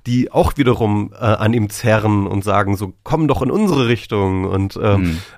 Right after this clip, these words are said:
Speaker 1: äh, und, und, und ich glaube, was ich halt vorhin meinte, man muss da eine gute Geschichte erzählen, ja, also,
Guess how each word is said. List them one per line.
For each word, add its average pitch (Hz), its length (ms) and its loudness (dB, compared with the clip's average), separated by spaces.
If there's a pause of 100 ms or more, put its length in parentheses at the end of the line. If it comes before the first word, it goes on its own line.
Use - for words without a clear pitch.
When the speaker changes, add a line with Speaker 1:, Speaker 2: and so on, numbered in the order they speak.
Speaker 1:
äh, 107 160 2
und, 113 240 -2
und, 113 160 -4
und 113 100 -6
ich 123 100 -4
glaube, 135 480 2
was 104 260 -6
ich 113 120 -2
halt 113 100 0
vorhin 156 220 2
meinte, 143 220 2
man 113 120 2
muss 117 120 -2
da 135 60 0
eine 117 140 2
gute 127 220 -6
Geschichte - 380 0
erzählen, 82 460 -10
ja, 123 180 -2
also, 107 260 -2